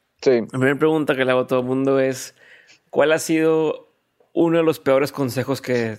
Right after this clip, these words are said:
Speaker 2: que te han dado?
Speaker 1: Uno de los peores consejos que me han dado. Ay, joder, no, no sé si cuente como consejo, pero tuve la oportunidad de tener un entrenador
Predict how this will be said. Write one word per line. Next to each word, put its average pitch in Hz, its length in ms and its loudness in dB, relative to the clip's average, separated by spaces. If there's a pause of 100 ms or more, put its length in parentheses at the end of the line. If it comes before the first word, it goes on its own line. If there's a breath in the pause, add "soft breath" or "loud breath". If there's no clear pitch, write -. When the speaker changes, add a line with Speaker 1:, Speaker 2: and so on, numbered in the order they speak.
(140)
Speaker 2:
que 123 100 -6
te 127 140 -4
han 123 140 -2
dado? 110 340 -4 (220)
Speaker 1:
Uno 139 240 2
de 143 40 4
los 135 220 2
peores 127 300 4
consejos 117 420 2
que 123 80 0
me 110 80 0
han 110 120 0
dado. 101 440 2 (880 loud breath)
Ay, - 160 2
joder, 131 180 2
no, 135 160 0
no 156 200 2
sé 196 120 0
si 202 160 -2
cuente 196 300 0
como 180 180 0
consejo, 135 680 -2 (200)
pero 147 540 2 (540)
tuve 170 340 4
la 175 100 6
oportunidad 131 840 0 (160)
de 131 160 2
tener 117 280 2
un 127 60 4
entrenador 123 720 2